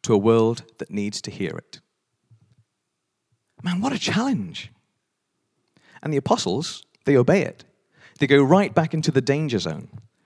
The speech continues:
They just keep on sharing the words, the works,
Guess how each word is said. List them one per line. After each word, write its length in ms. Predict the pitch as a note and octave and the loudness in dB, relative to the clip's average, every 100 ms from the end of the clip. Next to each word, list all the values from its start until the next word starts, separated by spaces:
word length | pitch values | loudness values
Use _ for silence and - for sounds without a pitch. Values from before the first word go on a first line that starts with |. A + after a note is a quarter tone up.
| _ _ _ - | _ _ _ -2
They 80 | B2 | 2
just 240 | F3+ - | 2 2
keep 240 | - F3 | -2 -2
on 280 | E3 C#3 C3 - | -2 -2 -6 -12
sharing 460 | - - E3 D3 C3 | -10 0 2 2 2
the 80 | A2+ | 0
words, 680 | A#2+ D3+ D#3+ D#3+ - - - _ _ | 4 4 4 2 -4 -8 -10 _ _
the 100 | A2 | -2
works, 640 | A#2 D3 D3+ - - - | 2 4 2 -2 -8 -10